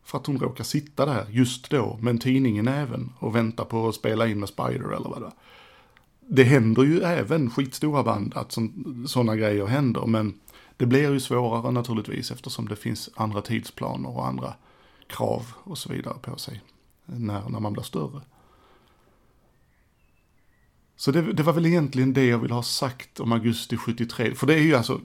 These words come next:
ni, jag vill ni tänker på det här nu, det är alltså femtio år sedan just exakt nu. Det här avsnittet släpps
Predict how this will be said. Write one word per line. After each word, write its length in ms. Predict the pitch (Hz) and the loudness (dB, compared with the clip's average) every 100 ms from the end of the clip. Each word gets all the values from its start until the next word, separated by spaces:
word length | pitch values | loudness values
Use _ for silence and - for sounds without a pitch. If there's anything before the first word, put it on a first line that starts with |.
| - | -12
ni, 440 | 254 240 139 151 214 | -14 0 2 2 2
jag 80 | |
vill 120 | 135 156 | 2 2
ni 80 | |
tänker 400 | 143 - 175 - | 2 0 -2 -2
på 100 | 127 | -2
det 60 | 123 | 0
här 80 | 117 | 0
nu, 100 | 98 | 0
det 80 | 131 | 0
är 40 | |
alltså 160 | 131 120 | 0 -4
femtio 640 | - - 160 117 113 143 | -6 0 2 2 0 0
år 160 | 151 151 | 0 0
sedan 380 | - 117 101 - - _ _ _ | -2 -4 -4 -8 -20 _ _ _
just 440 | - 127 127 - - | 4 6 6 -2 -8
exakt 560 | - - 110 - - | -8 -4 -4 -4 -8
nu. 500 | 113 113 123 98 95 - _ _ _ _ _ _ _ _ _ _ _ _ _ _ _ _ _ | 0 4 4 2 -4 -10 _ _ _ _ _ _ _ _ _ _ _ _ _ _ _ _ _
Det 120 | 127 | 0
här 100 | 131 | 4
avsnittet 440 | 139 131 123 123 | 4 2 -2 -4
släpps 640 | - 131 131 127 - - | -4 0 0 0 -4 -4